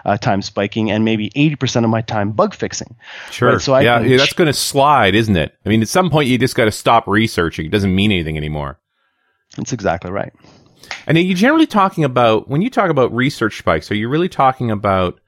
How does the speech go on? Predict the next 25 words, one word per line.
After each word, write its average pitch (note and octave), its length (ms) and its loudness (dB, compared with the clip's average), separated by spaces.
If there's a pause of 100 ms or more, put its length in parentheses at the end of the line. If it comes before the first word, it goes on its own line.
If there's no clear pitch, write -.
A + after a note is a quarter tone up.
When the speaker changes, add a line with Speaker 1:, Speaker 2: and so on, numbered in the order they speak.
(600)
Speaker 2:
um, D#2 480 0 (320)
practices C3 720 -2
for B2 160 -2
the G2+ 100 0
project, E3 840 -2
or G#2+ 160 2
is G2 100 -4
this, G#2 280 -6
I - 60 -6
mean, A#2+ 120 -4
I've D#3 180 2
always F3 220 4
been C3 140 -2
more A#2+ 180 2
concerned A2 400 -2
about F#2 400 2
mitigating G#2+ 500 2
risks G2 280 -2
about F2+ 260 2
a E2+ 60 2
particular F2 520 -4
A D#2+ 120 0
P D#2 260 -4
I, A2 560 2
or, D#2 260 0